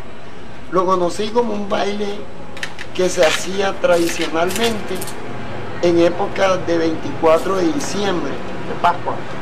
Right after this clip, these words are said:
Speaker 1: Sí, en la Pascua era que se bailaba el chandé. Pero eso se hacía en la plaza,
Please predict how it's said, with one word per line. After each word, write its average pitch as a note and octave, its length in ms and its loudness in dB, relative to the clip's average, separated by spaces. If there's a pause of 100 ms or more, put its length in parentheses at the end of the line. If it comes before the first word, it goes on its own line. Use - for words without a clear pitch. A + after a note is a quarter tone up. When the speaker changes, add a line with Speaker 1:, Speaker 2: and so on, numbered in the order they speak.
Speaker 1:
Sí, F3+ 340 2 (160)
en D#3+ 120 4
la D#3+ 100 2 (140)
Pascua F#3 460 2 (140)
era F3 200 6
que F#3+ 160 0
se G3 160 0
bailaba D#3 460 4
el F3+ 80 4 (100)
chandé. D#3+ 380 4 (1080)
Pero A#3 260 8
eso - 760 2
se G#3+ 120 4
hacía G3+ 360 2
en G#3+ 100 2
la F#3+ 100 4 (220)
plaza, G3+ 420 4